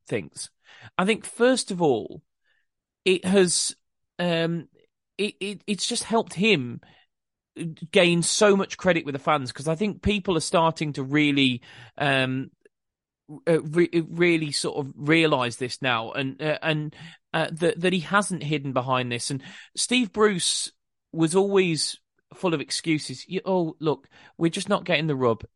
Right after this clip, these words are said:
It'll turn, it'll turn, it'll turn." You never hear that from Carlos. I thought some of Steve Bruce's post-match comments a lot of the time was naive at best, and,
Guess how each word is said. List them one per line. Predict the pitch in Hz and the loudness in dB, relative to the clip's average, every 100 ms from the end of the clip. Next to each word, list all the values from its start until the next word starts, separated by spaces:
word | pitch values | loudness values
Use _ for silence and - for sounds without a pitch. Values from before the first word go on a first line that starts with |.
| _ _ | _ _
It'll | 190 185 | 0 0
turn, | 175 - 123 110 - | 0 -2 -2 -2 -4
it'll | 175 175 | -2 0
turn, | 160 151 120 110 | 0 -2 -2 -2
it'll | 156 156 | -2 -4
turn." | 139 - 120 110 - 143 - | -4 -4 -4 -4 -12 -20 -8
You | 165 | -4
never | 214 262 | -2 -2
hear | 214 233 240 | -4 -4 -2
that | 220 175 | -2 -4
from | - 135 | -6 -8
Carlos. | 127 131 101 98 - - - - 156 | -6 -4 -4 -6 -12 -12 -14 -14 -4
I | 170 | -2
thought | 190 214 | 0 -2
some | - 220 | 0 -2
of | 214 | -2
Steve | - 202 - | -2 -2 0
Bruce's | 180 165 151 131 - - - - - | 0 2 0 0 -4 -10 -20 -20 -4
post-match | 175 165 - 156 127 - - - | 0 0 0 0 -2 -4 -10 -6
comments | 160 139 113 - | 0 0 0 -2
a | 131 | 0
lot | 131 - | 2 2
of | |
the | 123 | -2
time | - 120 110 | -4 -4 -2
was | 113 - | -4 -6
naive | 123 131 131 135 147 131 | -2 0 2 2 0 -2
at | - - | -4 0
best, | 131 117 - - | 0 0 -6 -6
and, | 131 120 | -4 -4